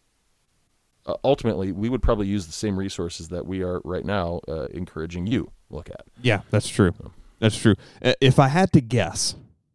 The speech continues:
Speaker 2: uh, for the thing that I fear comes upon me and what I dread befalls me,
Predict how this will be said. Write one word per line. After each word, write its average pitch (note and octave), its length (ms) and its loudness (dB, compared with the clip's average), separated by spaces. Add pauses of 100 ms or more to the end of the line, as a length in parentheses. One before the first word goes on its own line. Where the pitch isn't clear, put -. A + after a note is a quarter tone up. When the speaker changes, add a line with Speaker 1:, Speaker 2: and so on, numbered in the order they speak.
(720)
Speaker 2:
uh, G#2 360 6
for B2 240 6
the A2 80 4
thing E3+ 240 2
that C#3 100 6
I A2 100 6
fear B2+ 280 4
comes A#2 340 2
upon G2+ 360 2
me G2 200 4
and F#2 160 0
what G#2 120 6
I G#2 120 4
dread A2 460 2
befalls G#2 600 2
me, E2+ 340 -10